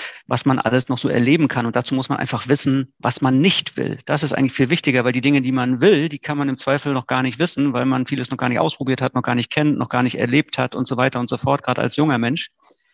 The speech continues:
Und mir hat in meinem Leben immer geholfen eigentlich und hat mich auch dahin gebracht, wo ich, wo ich heute bin, ähm, und überall dahin, wo ich schon gewesen bin,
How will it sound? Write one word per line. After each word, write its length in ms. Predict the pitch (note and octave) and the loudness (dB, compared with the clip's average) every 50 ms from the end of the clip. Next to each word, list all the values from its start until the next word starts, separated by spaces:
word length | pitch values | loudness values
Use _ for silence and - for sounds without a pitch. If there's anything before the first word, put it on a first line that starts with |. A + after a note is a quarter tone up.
| _ _ _ _ _ _ _ _ _ _ _ | _ _ _ _ _ _ _ _ _ _ _
Und 200 | - - C3+ - | -2 0 2 4
mir 260 | C#3 D3 F3+ G3 F#3 | 4 6 6 6 4
hat 240 | F3 E3+ - - - | 2 0 -2 -2 2
in 100 | - C#3+ | 6 6
meinem 280 | C3+ C3+ C#3+ D#3+ E3+ E3 | 6 6 6 4 4 4
Leben 280 | D#3 D#3 D#3 D#3+ D#3 | 4 4 4 2 2
immer 360 | - - E3 E3 D#3+ D#3+ D#3 C#3+ | 0 0 0 2 2 2 2 0
geholfen 580 | B2+ C#3+ B2 A#2+ C3+ D3 E3+ E3 - E3 D#3 | -2 -4 -2 0 0 -2 -2 -2 -4 -6 -4
eigentlich 520 | - - C#3+ D3 D3 C#3+ - C#3+ C#3+ - C3+ | -2 0 0 0 0 0 -2 -4 -4 -4 -4
und 100 | B2+ C#3 | -4 -4
hat 140 | - - | -4 -2
mich 180 | D3 C#3+ - - | -2 -2 -2 -2
auch 160 | C3+ - - | -4 -4 -2
dahin 320 | - B2 B2+ C3+ C#3+ D3 C#3 | 0 0 2 4 4 4 4
gebracht, 340 | C#3+ C3+ C#3 C3+ B2+ - - | 4 4 2 2 0 0 -2
wo 180 | C3+ C3 C3 C3 | -2 -2 0 -2
ich, 240 | B2+ - - - - | -2 -4 -8 -10 -6
wo 100 | C3 C3 | -4 -4
ich 120 | B2+ - | -2 0
heute 200 | C3 C3 B2 - | 0 0 0 -2
bin, 460 | B2 A2+ C3+ D3 E3 F3 F3 F3 - - | -2 0 2 2 2 2 2 0 -2 0
ähm, 420 | - C#3 C3+ C3+ C3+ C3+ C3+ B2+ - | 0 2 4 4 4 4 4 2 2
und 180 | C3 B2+ - | -2 -4 -2
überall 320 | - C#3+ C3+ C#3+ - B2 B2 | -2 0 0 2 2 2 0
dahin, 240 | B2 B2+ C3 B2+ B2 | 0 0 0 0 0
wo 80 | C3 | -2
ich 60 | B2 | -2
schon 100 | - C3 | -2 -4
gewesen 320 | B2 A#2+ B2 D3 D3+ D#3+ D3+ | -2 -2 0 0 0 0 0
bin, 300 | D3+ D3+ D3+ D3+ D3 | 0 2 2 0 -2